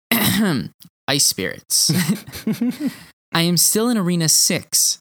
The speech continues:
soon to be seven, I hope. And while I understand how strong the spirit is, it doesn't help me. So, <laughs> my, so my suggestion is that you make a deck that are with lower arena cards."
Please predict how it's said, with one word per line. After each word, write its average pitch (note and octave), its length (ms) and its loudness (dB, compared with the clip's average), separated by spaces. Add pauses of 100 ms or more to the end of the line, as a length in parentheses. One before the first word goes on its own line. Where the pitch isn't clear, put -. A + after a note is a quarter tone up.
(100)
soon E3 360 0
to F3+ 100 -2
be D3 120 -2
seven, - 520 0 (460)
I B2+ 100 0
hope. A2 320 -8 (640)
And B2+ 320 2
while C3 280 0
I A#2+ 140 0
understand F3+ 460 0
how D3+ 120 0
strong F#3+ 520 0
the D3+ 80 -2
spirit G#1 420 -4
is, D2+ 380 -2 (560)
it D#3 120 -4
doesn't D#3+ 240 0
help C#3+ 280 -2
me. D#2 300 -10 (340)
So, E3+ 320 0 (240)
<laughs> - 220 -4
my, G3+ 840 0
so F3+ 300 0
my E3+ 160 0
suggestion G#3 540 0
is F3 120 0
that C3+ 160 0
you C3+ 120 0
make D3 240 0
a G#3+ 40 0
deck - 400 -6 (300)
that C#3+ 100 0
are D3+ 80 0
with D3 220 -2
lower D#3+ 480 -2
arena C3 380 0
cards." E2+ 560 -4